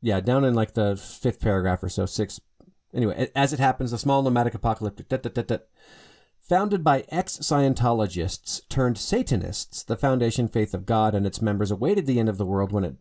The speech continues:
but when it didn't come, the group decided to rescue animals instead. Now, that is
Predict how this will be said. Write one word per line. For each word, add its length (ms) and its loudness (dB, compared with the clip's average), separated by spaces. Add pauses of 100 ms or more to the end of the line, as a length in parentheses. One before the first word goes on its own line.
but 120 0
when 140 0
it 60 -2
didn't 200 -2
come, 260 0
the 80 -2
group 200 -6
decided 300 -2
to 80 0
rescue 360 0
animals 360 0
instead. 400 -4 (480)
Now, 200 0
that 220 0
is 480 0